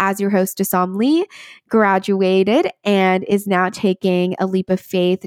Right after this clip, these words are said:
to travel, write, create content, and just take a break for a couple of months until I start up this podcast again and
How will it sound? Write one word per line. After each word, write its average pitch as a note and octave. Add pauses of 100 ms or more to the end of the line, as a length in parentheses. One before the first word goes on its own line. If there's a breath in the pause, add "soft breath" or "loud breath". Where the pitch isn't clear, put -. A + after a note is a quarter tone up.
to F#3
travel, F#3
write, F3+
create F#3
content, F#3
and F#3+
just A#3 (260)
take F4
a E4
break A3+
for A3+
a G#3+
couple G#3
of G3
months F#3+
until F#3
I F#3
start F#3
up F#3
this F#3+
podcast F#3
again D4+
and G3